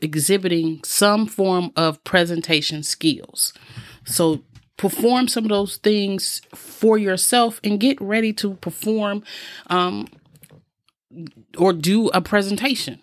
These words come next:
right? So what, what do your audience need? What tasks do you think you might need to perform to complete the job you're doing? Because every presentation is not the same. If you need to prepare for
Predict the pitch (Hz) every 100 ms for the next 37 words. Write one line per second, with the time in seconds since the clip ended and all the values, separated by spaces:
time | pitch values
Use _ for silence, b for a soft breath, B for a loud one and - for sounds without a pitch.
0 | - 180 262 - _ _ _ _ _ _
1 | - - - 190 175 139 139 214 233 -
2 | 185 220 226 233 - 175 185 180 175 -
3 | 170 147 - - B B B B B 151
4 | 208 262 - 226 220 220 220 - 190 190
5 | 196 - 196 190 - 185 180 175 139 180
6 | 180 175 165 160 - 175 - 151 - 190
7 | 180 165 - 160 156 - 208 175 - _
8 | _ _ - 160 156 175 170 165 160 160
9 | 165 165 156 156 170 160 - 190 208 220
10 | 214 208 185 175 - 185 170 - 160 156
11 | B B B 185 180 175 165 156 - 175
12 | 156 147 - B B B B _ 180 -
13 | 190 220 226 220 214 202 185 170 165 -
14 | 202 185 - 175 160 151